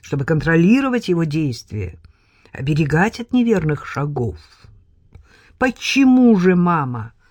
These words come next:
не спешит к нему приехать?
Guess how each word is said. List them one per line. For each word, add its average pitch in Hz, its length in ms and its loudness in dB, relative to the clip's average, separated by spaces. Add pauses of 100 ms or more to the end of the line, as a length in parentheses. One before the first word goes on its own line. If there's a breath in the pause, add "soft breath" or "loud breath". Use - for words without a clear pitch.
(200)
не 175 180 -4
спешит 196 600 -6
к - 80 -12
нему 180 380 -2 (400)
приехать? - 1080 -10